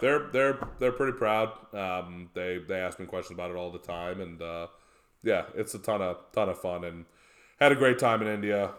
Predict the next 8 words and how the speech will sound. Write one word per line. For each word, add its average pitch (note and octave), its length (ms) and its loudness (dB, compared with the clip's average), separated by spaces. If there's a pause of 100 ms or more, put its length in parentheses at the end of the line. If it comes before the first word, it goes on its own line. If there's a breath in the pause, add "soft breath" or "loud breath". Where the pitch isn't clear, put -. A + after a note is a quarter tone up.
Um, F#2 260 -6
just G2+ 180 -6
went G2 140 -2
in F2+ 60 -8
February, F#2 600 -2 (540 soft breath)
and G#2+ 100 -4
made A#2+ 140 4
me G#2+ 260 0